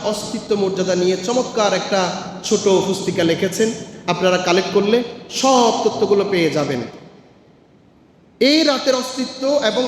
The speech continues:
এই রাত নিয়ে আহলে হাদিসদের এক কিছু ভাই দীর্ঘদিন ধরে অনলাইনে কথা বলছেন, এই রাতের কোনো অস্তিত্ব নাই। তারা এই ক্ষেত্রে এত বেশি কঠোরতা প্রদর্শন করেছেন, করতে গিয়ে দুই একজন এরকম বলেছেন,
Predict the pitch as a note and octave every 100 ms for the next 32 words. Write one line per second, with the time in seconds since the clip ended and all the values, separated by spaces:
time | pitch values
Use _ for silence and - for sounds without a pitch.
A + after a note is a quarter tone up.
0 | A#3+ A3 G#3 G3 A3 A3 F#3 E3+ E3 E3
1 | - - - - - - - _ _ _
2 | _ _ - G3+ A#3 A3+ A3 G#3+ F#3+ A3
3 | G#3 F#3 - G#3 - F3+ - F#3 G#3 A3+
4 | - - - - - - _ _ _ _
5 | _ _ D3+ G#3+ G3+ A3 A#3 A#3 G#3 G3+
6 | G3+ G3+ G3+ G3+ G3+ G3 F#3 G3 F3+ F3+
7 | F#3 F#3 F#3 F3 F3+ F#3 G3 F3+ F3+ G3
8 | - F#3 F3+ F#3+ A3+ B3+ - - - -
9 | - - _ _ A3 B3+ B3+ C#4+ C4 C#4+
10 | C4 B3 C4 B3 - B3+ A3+ A3+ C4 C4
11 | A3+ A3 G#3+ - A#3+ - G#3+ A3+ - F3+
12 | D3 - - - - - A3+ A3+ A3+ A3+
13 | G3+ A3+ F#3+ A3 G#3+ G#3+ G#3+ G3+ G3+ A3
14 | G#3 A#3+ C4+ A#3